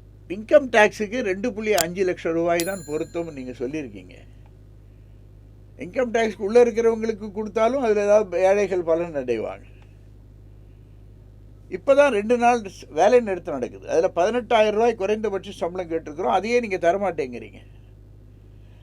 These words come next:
அப்ப இது, இந்த மசோதா எந்த நோக்கத்துக்காக கொண்டு வரப்பட்டதோ அது நிறைவேறாது. ஏழைகள் பாதிக்கப்படுவார்கள். அதாவது இதர பிற்பகு-, ப-, பிற்படுத்தப்பட்ட மக்கள்ல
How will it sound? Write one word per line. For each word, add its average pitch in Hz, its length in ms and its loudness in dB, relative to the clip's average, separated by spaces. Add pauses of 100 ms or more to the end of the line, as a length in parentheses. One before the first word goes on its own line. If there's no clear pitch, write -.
அப்ப 247 220 -4
இது, 233 320 -6
இந்த 214 260 -6
மசோதா 294 460 4 (100)
எந்த 247 280 4
நோக்கத்துக்காக 214 600 2
கொண்டு 170 220 0
வரப்பட்டதோ 123 580 -2 (580)
அது 254 300 2
நிறைவேறாது. 180 640 2 (120)
ஏழைகள் 160 520 0
பாதிக்கப்படுவார்கள். 113 800 -6 (340)
அதாவது 190 440 4 (100)
இதர 214 280 4
பிற்பகு-, 214 640 0
ப-, 180 280 0
பிற்படுத்தப்பட்ட 185 720 -4
மக்கள்ல 165 480 -4